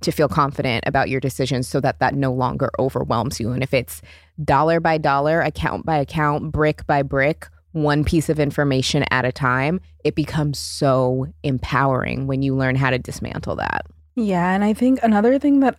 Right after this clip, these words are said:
Speaker 2: I really did that helped is I started small. Like, I think so many people are like, "Oh my gosh,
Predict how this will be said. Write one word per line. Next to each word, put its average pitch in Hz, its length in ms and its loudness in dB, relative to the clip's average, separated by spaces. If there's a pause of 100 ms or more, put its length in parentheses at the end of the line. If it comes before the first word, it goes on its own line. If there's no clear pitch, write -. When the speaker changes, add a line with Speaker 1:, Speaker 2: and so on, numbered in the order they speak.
Speaker 2:
I 156 220 4
really 180 360 2
did 180 240 2
that 175 200 2
helped 175 440 0
is 160 340 -2 (360)
I 202 160 -2
started 214 460 -2
small. 180 480 2
Like, 151 140 2
I 208 100 2
think 226 220 0
so 196 160 0
many 196 140 4
people 185 240 -4
are 175 40 -4
like, 185 200 0
"Oh 185 40 2
my 185 120 2
gosh, - 280 -2